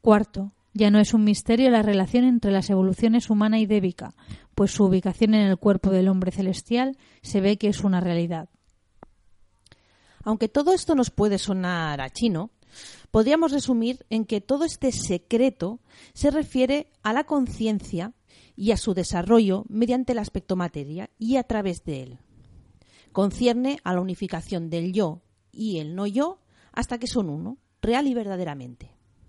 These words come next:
Speaker 2: Otros autores nos dan una pista de cómo poner en práctica este principio de polaridad, cómo usarlo y desarrollarlo.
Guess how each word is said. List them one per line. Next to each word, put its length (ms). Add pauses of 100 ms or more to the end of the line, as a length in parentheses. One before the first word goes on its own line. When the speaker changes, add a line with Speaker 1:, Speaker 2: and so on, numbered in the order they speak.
(1080)
Speaker 2:
Otros 280
autores 480
nos 160
dan 120
una 240
pista 460 (180)
de 200
cómo 220
poner 280
en 140
práctica 720
este 200
principio 420
de 100
polaridad, 540 (260)
cómo 260
usarlo 340
y 60
desarrollarlo. 720